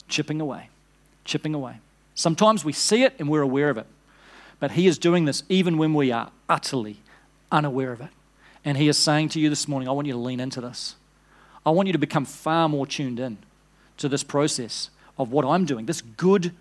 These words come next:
work that God is doing." He wants you to be tuned in. He wants you to be attentive to that. More than that, he wants you to participate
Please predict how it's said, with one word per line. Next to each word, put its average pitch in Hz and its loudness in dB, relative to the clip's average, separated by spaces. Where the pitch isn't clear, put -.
work 139 0
that 139 -8
God 156 0
is 139 -2
doing." 185 -2
He 180 -2
wants 185 -4
you 175 -2
to 147 -2
be 123 -4
tuned 180 -2
in. 185 2
He 165 0
wants 165 0
you 175 -4
to 165 0
be 147 2
attentive 156 -4
to 147 -10
that. 151 0
More 151 2
than 190 2
that, 143 -2
he 151 4
wants 147 0
you 143 2
to 147 -2
participate - -10